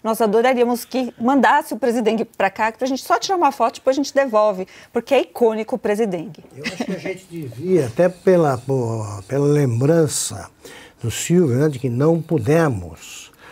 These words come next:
Speaker 2: afirmar, acabamos dizendo, né, afirmar que o Lula, informar que o Lula é amigo de, de ditadores,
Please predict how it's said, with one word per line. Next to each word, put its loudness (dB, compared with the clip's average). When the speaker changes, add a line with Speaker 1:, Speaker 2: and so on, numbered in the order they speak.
Speaker 2:
afirmar, 0
acabamos 0
dizendo, -2
né, -10
afirmar 0
que -6
o 4
Lula, 0
informar 2
que -14
o -8
Lula -2
é -2
amigo -2
de, -6
de 2
ditadores, -2